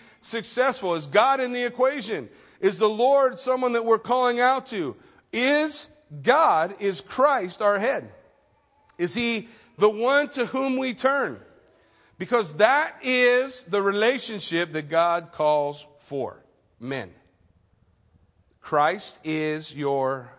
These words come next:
head. That we are leaning to him, asking him for direction, asking him for guidance, that he's a real part of our life. But so often, as is it the case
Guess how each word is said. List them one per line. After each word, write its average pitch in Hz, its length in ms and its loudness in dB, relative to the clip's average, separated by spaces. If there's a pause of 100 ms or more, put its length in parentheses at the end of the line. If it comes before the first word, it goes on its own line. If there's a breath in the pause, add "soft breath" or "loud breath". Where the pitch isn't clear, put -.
(160)
head. 131 340 -6 (1300)
That 139 200 -4
we 190 360 -4
are 185 320 2
leaning 226 580 -4
to 202 560 -10 (100)
him, 160 460 -4 (800)
asking 214 720 0
him 202 480 -2
for 208 320 -2
direction, 196 680 -2
asking 208 600 0
him 220 440 0 (240 loud breath)
for 214 320 0
guidance, 190 640 0 (240 soft breath)
that 165 80 -6
he's 214 220 0
a 202 60 2
real 247 360 0
part 208 320 0
of 208 80 -6
our 214 140 0
life. 233 440 0
But 175 260 -2 (200 loud breath)
so 262 320 4
often, 254 480 0
as 190 180 -4
is 185 140 -10
it 226 320 -8
the 190 100 -2
case 240 560 0